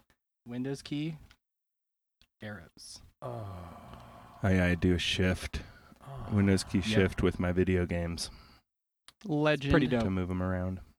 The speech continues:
Speaker 1: Shortcuts. Way of life.
Speaker 2: I, I n-,
Speaker 3: Know
Speaker 2: never
Speaker 3: your
Speaker 2: knew that one.
Speaker 3: shortcuts,
Speaker 2: Oh,
Speaker 3: people.
Speaker 2: okay,
Speaker 4: Mm-hmm.
Speaker 2: you're right.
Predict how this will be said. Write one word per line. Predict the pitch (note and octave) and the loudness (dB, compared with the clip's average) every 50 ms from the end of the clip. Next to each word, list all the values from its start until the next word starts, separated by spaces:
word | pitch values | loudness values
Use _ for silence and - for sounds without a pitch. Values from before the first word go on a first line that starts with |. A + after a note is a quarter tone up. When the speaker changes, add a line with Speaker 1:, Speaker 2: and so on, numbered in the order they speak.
| _ _ _ _ _ | _ _ _ _ _
Speaker 1:
Shortcuts. | - - C#3 C3 - B2 G#2 - - - - - _ _ _ - - - _ | -8 -6 -6 -4 -4 -6 -6 -6 -8 -14 -20 -20 _ _ _ -20 -20 -14 _
Way | A2+ A2+ A2+ | -6 -4 -4
of | A2 G#2 | -4 -4
life. | G2+ F#2+ F#2+ G2+ G#2+ - - A#2 | -6 -8 -10 -12 -14 -18 -12 -2
Speaker 2:
I, | A#2+ C3 D3+ - - A#2+ B2+ | 0 0 2 0 0 0 2
I | B2+ D3+ | 2 2
n-, | D3+ C#3 C#3 C#3+ B2 - - - _ _ _ - | 2 2 -2 -4 -4 -6 -12 -20 _ _ _ -8
Speaker 3:
Know | A#2 A#2 A2+ A#2+ | 0 6 8 8
Speaker 2:
never | B2+ C3+ | 10 10
Speaker 3:
your | C#3+ C#3 | 10 8
Speaker 2:
knew | B2 - | 10 10
that | C3 | 8
one. | A2+ G#2+ - - G#2+ | 8 8 6 4 2
Speaker 3:
shortcuts, | F#2+ - - - | 0 0 -2 0
Speaker 2:
Oh, | - | 0
Speaker 3:
people. | - F#2 D3+ D3+ - | 2 4 4 2 0
Speaker 2:
okay, | - - F3 C3+ G#2+ F#2+ | 0 2 2 2 2 0
Speaker 4:
Mm-hmm. | - D3+ D3 C#3+ | 0 2 4 4
Speaker 2:
you're | C#3 C#3+ | 6 8
right. | D#3+ D3 D3+ D3+ - | 6 6 6 4 0